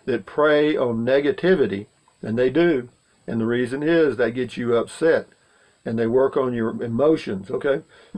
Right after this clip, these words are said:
<clears throat> This is your mind. Turn 'em off. Turn 'em off. You, you'll never miss 'em, okay? I guarantee you.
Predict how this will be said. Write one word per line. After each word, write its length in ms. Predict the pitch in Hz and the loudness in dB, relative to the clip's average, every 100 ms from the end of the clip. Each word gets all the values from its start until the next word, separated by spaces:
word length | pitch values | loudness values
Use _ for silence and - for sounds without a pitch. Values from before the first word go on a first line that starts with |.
| - | 2
<clears throat> 260 | 190 127 - _ _ _ _ _ _ _ _ _ _ - _ _ _ - | 4 4 -6 _ _ _ _ _ _ _ _ _ _ -20 _ _ _ -16
This 140 | 110 | -10
is 140 | 123 123 | -4 4
your 160 | 180 | 6
mind. 480 | 185 147 110 92 - _ _ _ _ _ _ _ _ _ | 6 4 0 -4 -12 _ _ _ _ _ _ _ _ _
Turn 220 | 127 139 | -4 0
'em 80 | 151 | 2
off. 240 | 127 92 - _ _ - | 0 0 -6 _ _ -8
Turn 200 | 123 139 | -4 -2
'em 80 | |
off. 280 | 110 95 _ _ _ | -2 -6 _ _ _
You, 180 | 117 127 _ - 185 | -8 -8 _ -20 -18
you'll 180 | 123 117 | -8 -4
never 380 | 110 123 139 151 | 0 2 2 2
miss 260 | 143 120 | 0 0
'em, 160 | - - _ - | -4 -14 _ -10
okay? 160 | 117 | -4
I 100 | 113 | -4
guarantee 500 | 110 117 120 120 127 | -2 -4 -4 -6 -6
you. 240 | 110 87 | -6 -6